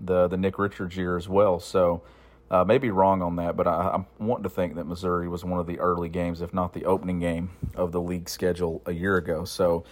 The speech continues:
December twenty-eighth at Missouri, then they step back out of conference play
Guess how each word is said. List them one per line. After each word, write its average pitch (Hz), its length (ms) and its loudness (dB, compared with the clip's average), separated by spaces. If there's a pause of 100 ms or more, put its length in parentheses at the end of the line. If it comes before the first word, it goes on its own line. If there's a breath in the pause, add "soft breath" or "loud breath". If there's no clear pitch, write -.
(440 loud breath)
December 123 360 2
twenty-eighth 113 520 4
at 107 120 4
Missouri, 104 440 2
then 98 140 0
they 95 100 2
step 104 360 2
back 101 380 2
out 98 220 4
of 95 40 2
conference 101 440 -4
play 95 440 2